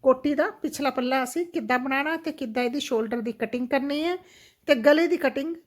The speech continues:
ਬਿਲਕੁਲ ਵੀ ਨਹੀਂ ਕੀਤੀ ਹੋਈ, ਬਗੈਰ ਗਲੇ ਦੀ ਕਟਿੰਗ ਤੋਂ ਇਹ ਵਾਲਾ ਜਿਹੜਾ ਹੈਗਾ ਅਸੀਂ ਕਾਰਡੀਗਨ ਬਣਾਵਾਂਗੇ।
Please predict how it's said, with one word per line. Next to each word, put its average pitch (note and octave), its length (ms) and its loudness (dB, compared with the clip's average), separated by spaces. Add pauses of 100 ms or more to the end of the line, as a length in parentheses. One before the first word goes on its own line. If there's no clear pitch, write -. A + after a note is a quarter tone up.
ਬਿਲਕੁਲ C4 340 0
ਵੀ D#4 120 2
ਨਹੀਂ E4 120 -4
ਕੀਤੀ D#4+ 240 -4
ਹੋਈ, F4+ 260 0 (140)
ਬਗੈਰ B3+ 340 2
ਗਲੇ A3+ 220 -2
ਦੀ A#3+ 100 -4
ਕਟਿੰਗ G#3 320 -6
ਤੋਂ D4+ 220 -6 (120)
ਇਹ A#3+ 120 0
ਵਾਲਾ A3 240 -4
ਜਿਹੜਾ A#3 200 -4
ਹੈਗਾ G#3+ 260 -6
ਅਸੀਂ B3 200 -8
ਕਾਰਡੀਗਨ G#3 480 -6
ਬਣਾਵਾਂਗੇ। F#3 560 -10